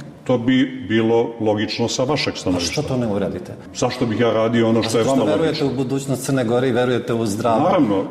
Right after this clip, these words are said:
Speaker 1: e,
Speaker 2: poslovni ambijent
Speaker 1: ni-, nije
Speaker 2: i
Speaker 1: ste,
Speaker 2: verujete da možete
Speaker 1: ni-, nije
Speaker 2: doprineti
Speaker 1: ste,
Speaker 2: takvoj
Speaker 1: nije ste u
Speaker 2: zemlji.
Speaker 1: pravu. Dakle, ja imam registrovane firme u Crnoj Gori. Dakle, e, svo to vrijeme i firme koje su uredno prijavljene i gdje su pra-,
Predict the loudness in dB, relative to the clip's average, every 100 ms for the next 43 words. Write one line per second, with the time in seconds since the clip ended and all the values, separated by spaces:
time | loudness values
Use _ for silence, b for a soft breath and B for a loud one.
0 | -2 0 0 0 -2 0 0 0 0 2
1 | 2 2 4 2 2 2 2 2 0 0
2 | 2 2 2 2 4 2 0 -2 0 2
3 | 2 2 0 2 2 2 0 -4 B B
4 | -6 -2 0 2 2 2 2 2 2 0
5 | -2 0 0 0 0 2 2 2 0 2
6 | 4 2 0 -4 -6 -2 -2 0 2 2
7 | 2 0 0 0 2 2 2 2 0 -2
8 | B B B -14 -4 0 2 2 2 0
9 | 2 2 2 0 -2 0 2 2 0 0
10 | 2 0 0 0 -2 0 2 0 B B
11 | B -8 -4